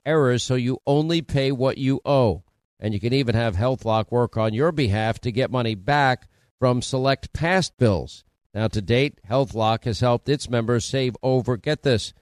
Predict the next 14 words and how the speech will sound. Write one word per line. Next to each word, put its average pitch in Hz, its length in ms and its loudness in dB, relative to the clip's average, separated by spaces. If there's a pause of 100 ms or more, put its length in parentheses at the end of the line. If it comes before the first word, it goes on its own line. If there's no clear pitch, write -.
(320)
a 120 140 2
hundred 151 560 0
and 120 240 -2
thirty 143 420 2
million 151 720 0
dollars. 139 640 4 (160)
Bottom 139 320 -2
line 143 280 2
is, 120 280 2
insurance 139 680 0
alone 131 460 2
is 110 180 -2
not 131 280 0
enough. 139 440 0